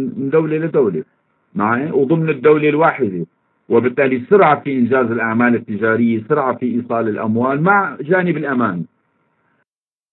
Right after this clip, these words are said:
أحمد عم يقول لي إنه بده يكون أقل شيء في فرعين للمصرف بالمكان المحول منه والمحول إليه.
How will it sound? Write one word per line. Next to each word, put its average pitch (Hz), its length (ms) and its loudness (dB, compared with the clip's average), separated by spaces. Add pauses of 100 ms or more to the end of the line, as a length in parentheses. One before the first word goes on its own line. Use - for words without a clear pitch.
(640)
أحمد 165 360 2
عم 139 160 2
يقول 165 200 4
لي 151 240 2
إنه 143 640 2
بده 131 380 2
يكون 147 420 0
أقل 131 360 -2
شيء 123 240 -6
في 123 140 -2
فرعين 123 480 -2
للمصرف 120 540 -2
بالمكان 107 420 -2
المحول 113 600 0
منه 117 280 2
والمحول 110 1040 2
إليه. 107 380 2